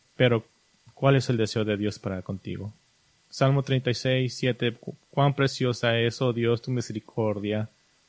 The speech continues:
Por eso los hijos de los hombres se refugian a la sombra de tus alas."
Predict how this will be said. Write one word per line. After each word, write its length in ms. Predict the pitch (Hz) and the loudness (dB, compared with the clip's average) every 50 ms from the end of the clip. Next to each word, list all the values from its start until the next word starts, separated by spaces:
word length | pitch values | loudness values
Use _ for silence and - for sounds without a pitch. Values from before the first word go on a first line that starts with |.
| _ _ _ _ _ _ _ _ _ _ _ _ _ _ | _ _ _ _ _ _ _ _ _ _ _ _ _ _
Por 240 | _ - 123 120 117 | _ -2 0 2 4
eso 260 | 120 123 117 - 135 | 4 4 2 2 0
los 220 | 127 120 113 - - | 0 0 0 0 0
hijos 260 | 139 135 123 - 135 | -2 -2 0 0 0
de 80 | 123 123 | 0 0
los 220 | 127 123 - - | 0 0 -2 -2
hombres 240 | 117 117 117 117 110 | -2 -2 -2 -2 0
se 120 | - 123 | 0 0
refugian 540 | 117 117 117 101 - 135 131 127 - 127 117 | 0 0 0 -2 0 -2 -2 0 0 0 2
a 60 | 110 | 2
la 80 | 107 101 | 2 2
sombra 320 | - - 117 113 110 110 | 0 -2 -4 0 0 0
de 80 | 104 104 | 0 0
tus 240 | - - 101 - - | -2 -6 -8 -4 -4
alas." 520 | 104 98 98 95 92 92 98 - - _ | -4 -2 -2 -4 -6 -8 -10 -14 -18 _